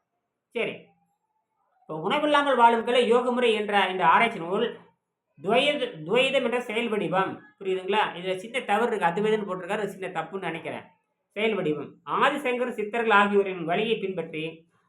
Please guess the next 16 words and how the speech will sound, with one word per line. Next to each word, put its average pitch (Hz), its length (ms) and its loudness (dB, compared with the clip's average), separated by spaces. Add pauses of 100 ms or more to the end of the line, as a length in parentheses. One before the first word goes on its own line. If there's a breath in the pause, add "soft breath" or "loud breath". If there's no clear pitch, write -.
(180)
கருத்து 285 360 -2
வடிவமான 220 580 4
அத்வைதத்தை, 175 760 -2 (760)
அ, 147 240 -4
செயல் 269 280 0
வடிவத்திற்கு 254 460 0
கொண்டு 226 320 2
வருவதற்கான 190 600 2
இப்புத்தகத்தின் 202 640 -6
முயற்சியாகும். 147 680 -8 (540)
ஆதிசங்கர், 254 840 0
ஆதிசங்கர 226 760 -2
சித்தர்கள் 220 520 -2
ஆகியோர் 202 280 2
வழியை 196 300 0
பின்பற்றி 175 680 -8